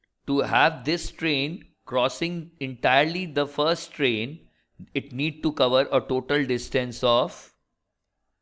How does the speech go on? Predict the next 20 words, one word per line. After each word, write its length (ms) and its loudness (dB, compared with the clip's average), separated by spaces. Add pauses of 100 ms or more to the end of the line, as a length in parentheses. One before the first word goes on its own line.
(240)
its 260 -6
length 400 0 (120)
and 380 -4 (540)
its 260 -6
parallel 540 2
running 400 2
train. 340 -4 (420)
That 220 0
would 160 0
be 100 0
two 320 2
hundred 500 0
plus 280 0
one 260 0
eighty 680 -6 (300)
equals 760 -2 (420)
three 480 -4
eighty 680 -2 (360)
meters. 840 -10 (1500)
Now, 360 -4